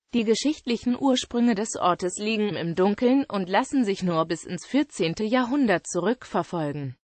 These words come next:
Eine Gründung durch böhmische Einwanderer ist zwar nicht nachweisbar, aber naheliegend.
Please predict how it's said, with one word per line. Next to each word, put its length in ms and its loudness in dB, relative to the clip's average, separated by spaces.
Eine 240 6
Gründung 500 2
durch 240 -2
böhmische 600 2
Einwanderer 720 2
ist 180 -6
zwar 140 0
nicht 260 -4
nachweisbar, 800 0
aber 240 4
naheliegend. 960 0